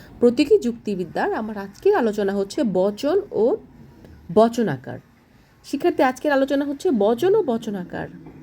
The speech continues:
আমরা আজকে জানবো বচন কি, বচনাকার কি, বচন বচনাকারের মধ্যে পার্থক্য ইত্যাদি ইত্যাদি। তো চলো সরাসরি আমরা ক্লাসে চলে যাই।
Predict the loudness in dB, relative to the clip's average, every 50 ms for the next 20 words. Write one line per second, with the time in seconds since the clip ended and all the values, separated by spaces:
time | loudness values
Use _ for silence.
0 | -20 -20 -20 -18 -18 -16 -16 -14 -14 -14 -14 -14 -14 -14 -14 -14 -14 -14 -14 -14
1 | -14 -14 -14 -14 -14 -16 -4 0 2 4 4 4 4 2 0 0 -2 -2 0 0
2 | 0 0 0 0 2 2 0 2 0 0 0 0 0 -2 -2 -2 0 0 0 0
3 | 0 -2 -4 -4 -2 -2 -4 -4 -4 -4 -6 -4 -2 -2 -2 -2 -2 -4 -4 -4
4 | -4 -4 -4 -4 -4 -4 -4 -4 -4 -2 -2 -4 -2 -2 -2 -2 0 -2 -4 -2
5 | -4 -4 -4 0 2 2 4 4 2 0 -2 -2 -2 -2 -2 -2 -2 -4 -4 -4
6 | -8 -10 -16 -20 -20 _ _ _ -20 -20 -20 -20 -20 -20 -20 -20 -20 -20 -20 -20
7 | -20 -20 -20 -20 -20 -20 -20 -20 -20 -20 -20 -8 2 4 6 6 6 4 0 0
8 | -2 0 0 -2 -4 -4 -4 -4 -4 -4 -4 -4 -4 -4 -2 -4 -6 -4 -2 -4
9 | -4 -2 -2 -2 0 2 2 2 2 0 0 -2 -4 -4